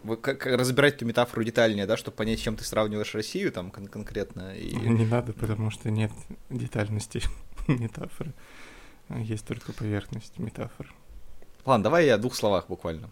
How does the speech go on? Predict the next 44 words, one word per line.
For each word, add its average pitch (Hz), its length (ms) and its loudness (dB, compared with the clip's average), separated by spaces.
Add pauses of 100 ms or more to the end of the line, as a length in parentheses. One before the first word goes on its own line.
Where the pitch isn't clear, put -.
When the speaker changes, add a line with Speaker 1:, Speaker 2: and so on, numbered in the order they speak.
(120)
Speaker 1:
типа - 220 -6
о - 20 -6
том, 80 180 -4
что - 200 -10
вот 90 180 -4
там 80 140 -8
вся - 160 -2
Россия, 101 400 0
да, 92 140 0
это 87 320 -4
мечущиеся 98 580 -4
Фроды, 135 400 -2 (440)
и 95 220 -2
наш, 95 320 -4
э, 87 220 -2
сильный 101 300 -2
лидер, 120 420 2
э, 87 140 -6
нас 92 300 -6
вытягивает 92 600 0
за 107 120 4
волосы, 98 500 -2
от-, 92 240 -4
отбивает 90 760 -2
от 85 400 -6
голумов 98 520 -2
и, 80 40 -6
в 80 60 -4
общем, 87 260 -10
нам 85 180 -8
помогает 82 540 -10 (160)
всё - 140 -12
время 127 160 -14
это - 140 -16
сделать. 123 160 -2
Speaker 2:
Да. 110 220 2 (340)
Но 117 140 2
ты 139 220 0
щас - 320 -2
описал, 120 680 0
что - 240 -6
Россия — 117 400 -2
это 110 140 -6
Сэм. 107 340 -2